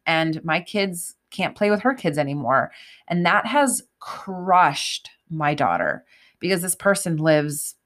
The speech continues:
like, I could throw a rock at their house. That's how close they live. And m-, it has crushed my daughter. And it's just another reason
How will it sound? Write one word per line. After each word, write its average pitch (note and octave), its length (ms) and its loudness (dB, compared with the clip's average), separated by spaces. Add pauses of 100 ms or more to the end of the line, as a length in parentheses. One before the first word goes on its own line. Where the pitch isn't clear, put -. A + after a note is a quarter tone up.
(380)
like, C#3+ 180 2
I D#3+ 60 2
could E3 160 -6
throw E3+ 240 0
a C#3+ 40 -6
rock C#3+ 300 2
at C3 100 -6
their - 100 -4
house. C3+ 320 0
That's C#3+ 160 -6
how D3+ 100 0
close C#3 300 -2
they F#3 160 -2
live. A3 340 4 (500)
And E3 500 2
m-, F3 300 -8
it F#3 140 0
has F#3 220 0
crushed - 520 -2
my E3+ 140 2
daughter. D3 320 4
And F3 200 0
it's - 180 -2
just G3 320 0
another F3 640 2
reason D#3 720 -2